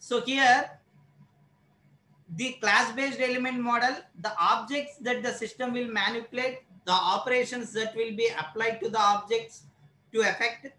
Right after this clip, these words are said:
the manipulation and relationship between the objects and the collaborations that occur between the classes that are defined. And coming to behavioral elements, here the behavioral elements, they depict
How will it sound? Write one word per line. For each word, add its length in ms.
the 160
manipulation 880
and 220
relationship 720
between 320
the 100
objects 600
and 220
the 260
collaborations 880
that 160
occur 380
between 320
the 80
classes 480
that 180
are 320
defined. 460
And 220
coming 380
to 480
behavioral 760
elements, 540
here 320
the 140
behavioral 680
elements, 440
they 240
depict 460